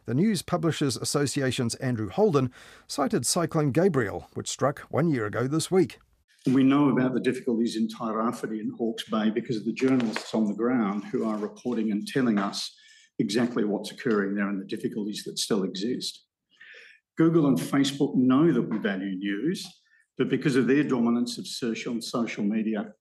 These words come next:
Speaker 2: they're taking the lion's share of the digital advertising. And they pay nothing to the companies who provide that information, whether it's from the Port Hills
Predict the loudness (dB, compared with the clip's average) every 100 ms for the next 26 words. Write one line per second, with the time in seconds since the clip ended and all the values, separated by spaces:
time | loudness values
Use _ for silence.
0 | _ -4 -2 0 -2 -2 -2 0 0 2
1 | 2 0 -2 -4 -2 -2 -4 -6 -4 -2
2 | -2 -2 -6 -8 -10 -12 -10 -10 -10 _
3 | _ _ -20 -20 -4 0 2 0 -2 2
4 | 2 4 2 2 0 -4 -6 -6 -8 -8
5 | -12 -16 _ _ _ -4 -2 0 2 2
6 | 2 0 0 -2 -2 -4 -4 -6 -4 0
7 | 0 -2 -2 -2 -2 -2 -4 -2 -4 -4
8 | -6 -8